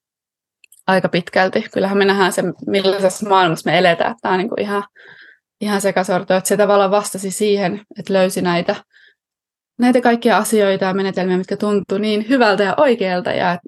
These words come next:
et nää, nää jotenkin johdattaa jonkun unohdetun totuuden äärelle, niin sitä niinku ajatteli. Ja,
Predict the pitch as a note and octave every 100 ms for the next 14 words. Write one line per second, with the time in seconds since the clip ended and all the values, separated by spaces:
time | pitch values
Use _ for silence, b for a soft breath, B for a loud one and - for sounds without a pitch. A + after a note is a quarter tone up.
0 | - G3+ G#3 F#3 - A#3 A3 G#3 G3+ G3
1 | G3+ G#3 G3 F#3 - - F#3 F3+ F#3+ F3
2 | - - A3+ b b b b b b _
3 | _ _ G#3+ G3 F#3+ F3+ F3 F3+ F#3 F#3
4 | F3 E3 F3 F3+ - F#3+ F#3 F3 F3+ F3
5 | G3+ A3+ B _ - G3 G3 F3 G3 G3+
6 | A3+ - A3 F#3+ - - - A#3